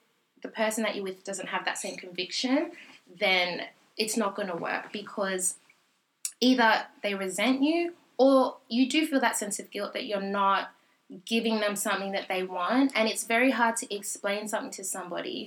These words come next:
who doesn't have that revelation or that conviction for themselves. You're essentially just imposing your beliefs on them. And that was something that I really, really struggled with. And I felt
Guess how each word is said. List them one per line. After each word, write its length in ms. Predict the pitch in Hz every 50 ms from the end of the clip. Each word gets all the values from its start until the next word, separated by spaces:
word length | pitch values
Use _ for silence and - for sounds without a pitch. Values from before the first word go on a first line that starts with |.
| 196
who 80 | 196 202
doesn't 280 | - 202 190 - - -
have 240 | - 185 180 170 - -
that 220 | 180 180 - - - - _ _ _ -
revelation 760 | 196 190 185 185 175 175 170 175 170 - - 185 170 170 165 -
or 60 | 165 180
that 160 | 180 - -
conviction 400 | - 196 196 175 170 - 185 180
for 80 | - 170
themselves. 640 | 170 165 165 - - - - - - 196 - - -
You're 240 | - 196 202 - - -
essentially 440 | - - - 196 190 185 - 190 190
just 260 | 185 185 180 180 - _ _ _ _ _ _ -
imposing 680 | 196 202 196 - - 196 190 190 190 190 185 180 180 180 - _ _ _ _ _ _ -
your 160 | 208 202 190
beliefs 460 | 185 180 185 196 220 214 214 - -
on 120 | 175 170
them. 160 | 165 - - -
And 180 | - 208 208 214
that 140 | 226 226 233
was 160 | 240 247 240
something 220 | - 254 - 214 208
that 180 | 208 190 - -
I 180 | - 196 196 190
really, 380 | 190 190 185 185 196 180 180
really 180 | 175 180 170 185
struggled 360 | 180 - - - 175 - - 190
with. 160 | - - -
And 80 | 196 185
I 140 | 180 180 - _ -
felt 280 | 196 185 180 - -